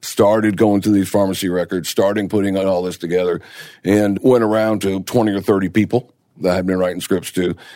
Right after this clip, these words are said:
and I was the very last one. And they showed up on my door, uh, July first, two thousand eleven,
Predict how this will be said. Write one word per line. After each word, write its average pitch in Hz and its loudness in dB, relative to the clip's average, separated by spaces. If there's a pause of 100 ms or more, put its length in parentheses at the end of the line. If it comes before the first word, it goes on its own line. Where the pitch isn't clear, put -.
(100)
and 101 2
I 101 4
was 90 -4
the 85 -6
very 82 0
last 57 -6
one. 50 -14 (360)
And 85 -2
they 85 0
showed 85 0
up 85 -2
on 85 -2
my 85 0
door, 85 -2 (360)
uh, 78 -4
July 90 0
first, 98 -2
two 110 0
thousand 113 0
eleven, 135 -2